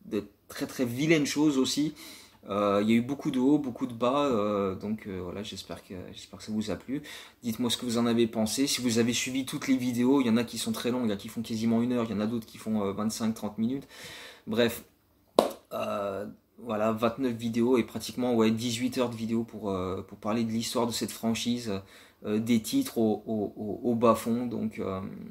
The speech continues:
voilà, j'espère vraiment que ça vous a plu. Dites-moi ce que vous en avez pensé. Et puis, ben, en espérant un futur meilleur, euh,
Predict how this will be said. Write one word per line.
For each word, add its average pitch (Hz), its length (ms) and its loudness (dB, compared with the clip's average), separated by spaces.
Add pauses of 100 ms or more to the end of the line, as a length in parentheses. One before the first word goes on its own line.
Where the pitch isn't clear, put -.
(480)
voilà, 87 200 -8
j'espère 107 460 -4
vraiment 110 260 2
que 113 80 -4
ça 117 60 -6
vous 113 180 -2
a 101 40 0
plu. 127 200 -6
Dites-moi 120 320 -4
ce 113 60 -4
que 120 100 -12
vous 113 120 -2
en 110 60 4
avez 107 200 2
pensé. 104 320 -4
Et 123 180 2
puis, 107 200 -8
ben, 98 260 -2 (640)
en 117 100 2
espérant 123 380 4
un 123 60 4
futur 123 380 0
meilleur, 117 420 6
euh, 101 320 2